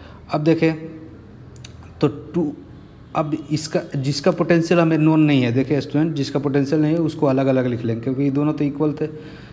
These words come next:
इसका, इसका हमने लिख लिया था, इसका potential eight और सिक्स का नोन नहीं था, तो इन दोनों points को अलग-अलग लिख लिया,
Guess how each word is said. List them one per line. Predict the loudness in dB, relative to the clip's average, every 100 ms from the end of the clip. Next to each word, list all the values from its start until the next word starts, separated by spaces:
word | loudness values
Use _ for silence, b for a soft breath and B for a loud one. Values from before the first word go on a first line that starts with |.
| B
इसका, | -6 -2 0
इसका | 0 0 0
हमने | 2 2 2
लिख | 2 0
लिया | 0 0
था, | 0
इसका | -2 -2 -2
potential | -2 0 0 2 2
eight | 2 2
और | 0 0
सिक्स | -2 -2 -2 -4
का | 0 2
नोन | 4 4
नहीं | 2
था, | 2 0
तो | 2
इन | 2
दोनों | 2 2
points | 2 0 0
को | -4
अलग-अलग | -2 -2 0 0
लिख | -4 -6
लिया, | -8